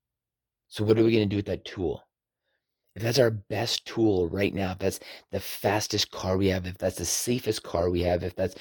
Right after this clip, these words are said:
the sharpest sword, the biggest sword we can yield, if that's the best steak we can eat, if it's the freshest fruit we can smell, if that's the biggest bank account we can have, if it's the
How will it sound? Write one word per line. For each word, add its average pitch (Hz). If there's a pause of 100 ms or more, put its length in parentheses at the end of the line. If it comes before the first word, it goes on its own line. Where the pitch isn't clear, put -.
(280)
the 95
sharpest -
sword, 101
the 90
biggest 95
sword 92
we 95
can 92
yield, 92
if 90
that's - (320)
the 95
best 95
steak -
we 98
can -
eat, 101
if 95
it's -
the 98 (480)
freshest -
fruit -
we 95
can 95
smell, - (1000)
if -
that's 104
the 95 (360)
biggest 110
bank 98
account 104
we 95
can 95
have, 98
if 98
it's -
the 98